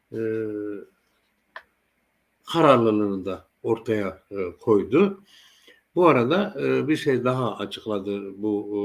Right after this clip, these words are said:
Avusturyalı göç komiseri. Yirmi iki Kasım iki bin yirmi dört.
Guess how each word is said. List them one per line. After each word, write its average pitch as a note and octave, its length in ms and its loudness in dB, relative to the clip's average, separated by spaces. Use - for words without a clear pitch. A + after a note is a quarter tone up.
Avusturyalı G#2 600 -4
göç A2+ 320 -4
komiseri. A2 680 -6
Yirmi E3+ 240 8
iki G3 160 4
Kasım E3+ 340 0
iki D3+ 160 -4
bin C#3+ 100 0
yirmi B2 300 2
dört. - 340 -14